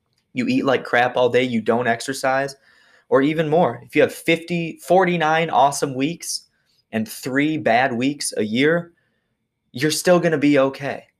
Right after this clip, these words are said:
You know, we can focus on the eighty and ninety percent a lot more, hell of a lot easier than the ten percent. We go on vacations, we don't exercise. We go on vacations, we drink all day,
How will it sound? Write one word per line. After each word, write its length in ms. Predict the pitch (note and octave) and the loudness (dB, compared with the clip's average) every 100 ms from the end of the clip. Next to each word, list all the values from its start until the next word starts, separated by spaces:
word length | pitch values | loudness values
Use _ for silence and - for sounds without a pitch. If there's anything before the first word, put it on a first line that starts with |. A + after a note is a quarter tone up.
| _ _ _ _ _ _ _ _ _ - | _ _ _ _ _ _ _ _ _ -10
You 80 | A2+ | -4
know, 180 | A#2 B2+ | -4 -2
we 140 | C3+ | -4
can 140 | C#3+ | -4
focus 380 | C3 D3+ D#3+ E3+ | -2 0 0 0
on 140 | D#3 C#3 | -2 0
the 180 | - | 0
eighty 280 | A#2+ C3 C3 | 0 -2 -2
and 100 | A#2 | -2
ninety 320 | A2 A#2 A#2 | -2 -2 -4
percent 560 | A2 G#2 - B2+ G#2+ - _ _ _ _ _ _ _ _ _ - | -8 -12 -6 -2 -2 -4 _ _ _ _ _ _ _ _ _ 2
a 120 | A#2+ | 4
lot 540 | A#2 A#2+ C3+ C#3+ - _ _ _ | 6 4 4 0 -4 _ _ _
more, 320 | A#2 B2 G2 | -2 0 0
hell 320 | - - D3 D#3 | -4 -2 2 2
of 80 | |
a 60 | C3+ | 2
lot 200 | A#2+ A2+ | 2 2
easier 440 | A2+ A2+ G#2+ G2 | -2 -4 -6 -6
than 360 | G2 G2+ F#2+ G2+ _ _ _ _ _ _ | -4 -6 -6 -10 _ _ _ _ _ _
the 80 | A2 | -8
ten 240 | - A2 | -6 -10
percent. 400 | G#2 G2 F2+ D2 | -8 -12 -12 -8
We 120 | A2 | -6
go 160 | A2+ B2 | 0 2
on 160 | C3+ C3+ | 2 0
vacations, 640 | C3+ C3 A#2 A2+ F2 F2 | -4 -2 -2 -2 -8 -8
we 80 | G2+ | -4
don't 200 | A#2 A#2+ | -2 0
exercise. 560 | G#2+ - F#2 E2+ D#2 | -2 -4 -8 -6 -6
We 80 | - | -8
go 140 | F2+ A2 | -4 -2
on 140 | A#2+ | 0
vacations, 600 | B2 A#2+ A#2 A2+ A#2 A2 | -2 0 -4 -2 -8 -6
we 120 | F2+ | -8
drink 420 | - - A#2+ A#2+ | -8 -2 -2 2
all 160 | A#2 A2+ | 2 4
day, 400 | A2+ A2 A2 G#2+ | 6 6 4 2